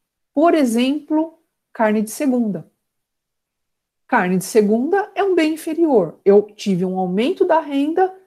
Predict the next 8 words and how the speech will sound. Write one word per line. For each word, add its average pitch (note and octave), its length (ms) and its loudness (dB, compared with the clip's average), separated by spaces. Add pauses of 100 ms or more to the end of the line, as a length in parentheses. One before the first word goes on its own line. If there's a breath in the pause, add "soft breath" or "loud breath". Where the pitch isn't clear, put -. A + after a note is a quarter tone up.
(140)
então E3+ 220 0
eu F3 220 -4 (120)
mudo C4 460 2
da A3+ 120 2
carne F3+ 300 -8
de F3 80 -10
segunda A3 640 -2 (540)
para A#3 640 0